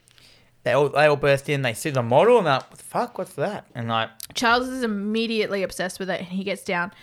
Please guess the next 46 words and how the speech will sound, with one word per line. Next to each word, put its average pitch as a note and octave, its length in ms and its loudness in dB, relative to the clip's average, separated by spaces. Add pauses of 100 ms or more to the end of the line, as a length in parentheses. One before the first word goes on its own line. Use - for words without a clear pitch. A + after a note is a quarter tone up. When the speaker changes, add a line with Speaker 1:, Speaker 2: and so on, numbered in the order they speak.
(260)
Speaker 2:
Um, G#3 320 0
Speaker 1:
It's - 100 -12
a - 40 -6
whole, A3 180 0 (120)
whole E3 340 -8
town. A#3+ 580 -8
Speaker 2:
Otho's D4+ 380 0
kinda B3 280 0
looking A3+ 260 -6
around G3+ 280 0
and G3+ 100 -8
he C4 220 -4
is F#4 160 -4
a A#3 100 0
real G#3 240 -2
fucking G3 340 -6
shady F#3 260 -4
bitch F3 220 -10
as F#3 100 -8
well. F3+ 140 -2
And F#3+ 100 -6
he A#3+ 240 -2
notices G#3+ 640 -2
the F3+ 100 -6
handbook A3+ 540 -6
straight B3+ 300 0
away. C4+ 200 2 (340)
Speaker 1:
And A2+ 80 -2
he G#2+ 60 -2
steals D3 320 2
it, C#3+ 40 4
he A2+ 60 0
pockets A#3 280 2
Speaker 2:
And A3+ 80 0
he, B3 60 2 (100)
Speaker 1:
it. - 20 -2
Speaker 2:
like, A3+ 200 0 (340)
chucks A#3+ 340 -2
it A#3+ 120 -4
under A3 260 -2
his G3 140 -6
arm A3 400 2
and F#3 240 -4
everyone B3 520 2
leaves F#3+ 520 -6
and F#3+ 420 -4